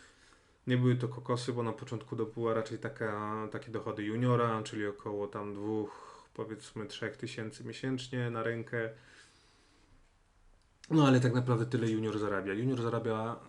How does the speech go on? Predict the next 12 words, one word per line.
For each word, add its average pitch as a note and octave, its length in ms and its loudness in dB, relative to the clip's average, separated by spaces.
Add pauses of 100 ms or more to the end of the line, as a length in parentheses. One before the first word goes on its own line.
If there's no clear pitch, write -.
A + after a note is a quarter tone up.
(160)
od A#2+ 180 0
dwóch A#2+ 480 0
do A2+ 160 -2
trzech G#2+ 260 -6
i G#2 80 -4
pół G#2 180 -10
tysiąca G#2 440 -8
na G#2 120 -4
rękę. - 300 -8 (280)
Tak - 140 -12
to A2 120 -4
wygląda. G2+ 400 -10